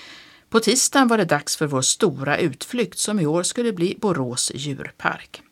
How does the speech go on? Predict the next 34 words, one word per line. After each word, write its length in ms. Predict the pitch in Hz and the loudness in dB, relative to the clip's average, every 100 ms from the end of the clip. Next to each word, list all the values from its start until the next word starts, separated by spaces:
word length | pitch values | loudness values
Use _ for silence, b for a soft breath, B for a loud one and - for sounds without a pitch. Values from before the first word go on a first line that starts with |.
| - B | -20 B
Vi 100 | - | -12
tittade 420 | 135 160 - 117 120 | -4 -4 -2 -4 -2
på 120 | - | -2
alla 300 | 190 185 208 | 0 2 0
djur 260 | 185 185 | 2 0
som 220 | 180 196 175 | -2 -4 0
fanns 340 | 151 151 - | 0 0 0
där 240 | 151 135 - | 0 -2 -4
och 260 | - - 190 | -10 0 0
en 60 | |
del 260 | 147 170 202 | 2 0 -2
fick 240 | 180 170 | -4 -4
vi 80 | 139 | -6
till 180 | - 208 | -2 0
och 80 | 156 | 0
med 140 | - | -2
klappa 540 | - 156 - _ - | -6 -8 -8 _ -6
och 100 | 107 | -4
känna 360 | - 165 131 156 | -4 -4 -2 -4
på. 220 | - - - _ - B B | -4 -10 -12 _ -20 B B
Glass 580 | - 135 135 165 - - | -6 0 2 2 0 -2
och 100 | 151 | -2
god 280 | 143 139 139 | -2 -4 -2
lunch 320 | 139 233 233 | 0 2 0
hann 100 | 196 | -2
vi 80 | 190 | 0
också 280 | 151 - 160 | -2 -2 0
med 280 | 147 143 - | 0 -2 -2
innan 260 | 170 175 | -2 -2
vi 100 | 190 | -2
var 100 | 214 | -2
trötta 440 | 226 220 180 - 139 | -4 -6 -8 -4 -2
och 80 | 147 | 0
nöjda 380 | 135 120 123 | -2 -2 -2